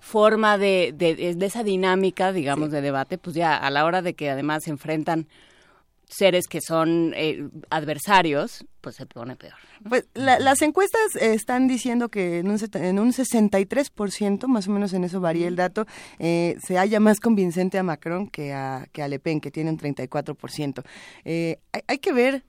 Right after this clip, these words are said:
Speaker 2: quién... Es que no, no, nadie gana realmente en estos debates, ganan los televidentes, ganan los que pueden escuchar las propuestas.
Speaker 1: Los decibeles, muchísimo.
Speaker 2: Y sobre todo, pues,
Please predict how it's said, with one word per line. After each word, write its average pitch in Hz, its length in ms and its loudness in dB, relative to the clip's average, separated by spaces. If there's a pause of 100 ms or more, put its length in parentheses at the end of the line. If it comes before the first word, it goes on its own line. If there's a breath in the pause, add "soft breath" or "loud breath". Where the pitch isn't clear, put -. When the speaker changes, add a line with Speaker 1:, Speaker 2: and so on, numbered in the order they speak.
Speaker 2:
quién... 233 260 -4 (180)
Es - 140 0
que 339 120 2
no, 339 100 2 (240)
no, 269 180 -2
nadie 247 460 0
gana 190 320 4
realmente 156 800 -4
en 143 100 -6
estos 143 280 -12
debates, 156 440 -6
ganan 156 340 -4
los 143 120 -10
televidentes, 147 760 -10
ganan 151 280 -6
los 139 100 -10
que 143 100 -14
pueden 160 380 -2 (360 loud breath)
escuchar 190 500 0
las 185 100 -2
propuestas. 175 520 -4
Speaker 1:
Los 160 80 -4
decibeles, 165 680 -2
muchísimo. 143 480 -12
Speaker 2:
Y 233 100 0
sobre 277 240 2
todo, 330 200 0
pues, 240 200 0